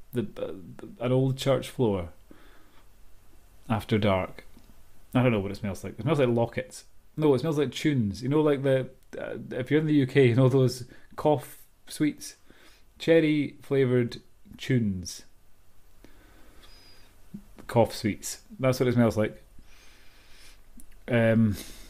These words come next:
it's quite nice. It's, it's, you know, I'm gonna go out on a limb and say this is my favourite one so far. It smells, I like candles that smell of food. <laughs> Ultimately,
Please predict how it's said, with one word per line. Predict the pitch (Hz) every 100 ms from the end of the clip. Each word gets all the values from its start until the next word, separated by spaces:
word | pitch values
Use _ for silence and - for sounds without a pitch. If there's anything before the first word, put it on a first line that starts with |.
| - - - - - - - - - - - - - - - - - - - -
it's | -
quite | 208 147
nice. | 160 185 - - - - - - - - - - - - - -
It's, | - -
it's, | 147 131
you | - - - - - - - - 156
know, |
I'm | 156
gonna | 160
go | 160 190
out |
on | 160
a | 147
limb | 165
and | 135
say | 123
this | 147
is |
my | 135
favourite | 120 151 135
one | 127
so | 120 123
far. | 139 127 98 - - - - - - - - - -
It | 147
smells, | - 160 160 139 131 - - - - -
I |
like | 151 214 214 - - - - -
candles | 160 160 139 117 101
that | 120 107
smell | - 131 123 117
of | 113 104 - - -
food. | 117 110 - - - -
<laughs> | 131 - 139
Ultimately, | 160 104 - 143 123 131 120